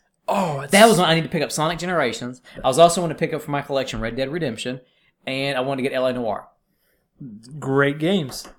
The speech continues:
Speaker 1: All of them, every one. You really, Sonic
Speaker 2: <laughs>
Speaker 1: Generations is fantastic. I think Red Dead Redemption you will absolutely love. Of course, I said the same thing about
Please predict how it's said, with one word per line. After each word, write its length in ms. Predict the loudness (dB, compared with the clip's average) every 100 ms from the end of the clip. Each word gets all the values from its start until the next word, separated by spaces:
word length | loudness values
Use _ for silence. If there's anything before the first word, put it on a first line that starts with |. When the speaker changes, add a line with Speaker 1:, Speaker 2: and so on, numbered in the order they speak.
| 2
Speaker 1:
All 180 | 4
of 60 | 4
them, 100 | 0
every 180 | -4 0
one. 260 | 2 0 -4 _ _ _ _ _ _ _ _ _
You 220 | -8 -2 0
really, 460 | 2 4 4 2
Sonic 280 | 0 2 4
Speaker 2:
<laughs> 20 |
Speaker 1:
Generations 440 | 6 6 4 2 -2
is 80 | -2
fantastic. 560 | -4 0 -2 -2 -6 -2
I 100 | -2
think 180 | 0
Red 200 | 2 0
Dead 160 | 2 0
Redemption 460 | 0 -2 -2 -4 -4
you 120 | -2
will 160 | -2 -2
absolutely 680 | -2 -4 -2 -2 -2 -2
love. 320 | 0 0 -2 -6
Of 520 | _ _ _ _ -2
course, 200 | 0 2
I 80 | 2
said 200 | 2 2
the 60 | 2
same 220 | 0 0
thing 140 | 0
about 320 | 4 4 4